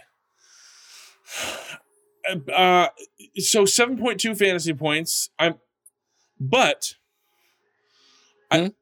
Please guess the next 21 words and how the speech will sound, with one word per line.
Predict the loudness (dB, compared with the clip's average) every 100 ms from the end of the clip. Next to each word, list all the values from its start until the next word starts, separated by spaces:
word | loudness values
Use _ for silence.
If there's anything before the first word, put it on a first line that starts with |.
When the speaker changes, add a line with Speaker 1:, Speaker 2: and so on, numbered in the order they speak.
| _
Speaker 1:
he | -8 -2 0
might | 2 2 0 _
be | -2 0
worth, | -2 0 2 2 2
like, | 0 2
a | -2 -2 -10
roster | -6 2 4 4 0 -4 -4
spot. | -6 -8 -12 -14 -2
Eight | -2 -2 -8
targets | 0 2 2 -2 -2
is | -6 -2
something. | -4 -4 -16 -16 -8
And, | -6
and | -4 -8 -6
he, | -8 -8 -8 -8 -6
uh, | -6
coming | -2 -2 0
off | -2 -2
another | -2 0
big | 0 -2 -2
week, | -4 -4 -4